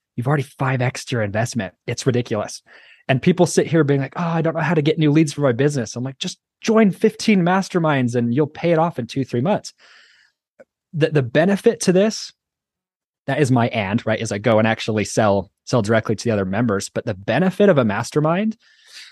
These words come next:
you will never know the true benefit until you join one,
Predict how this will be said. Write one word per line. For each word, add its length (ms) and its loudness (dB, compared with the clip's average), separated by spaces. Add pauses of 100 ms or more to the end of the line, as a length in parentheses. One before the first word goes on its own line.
(580)
you 140 2
will 140 4
never 400 4
know 500 4
the 100 -4
true 220 -2
benefit 360 0
until 200 -4
you 80 0
join 240 -4
one, 180 -12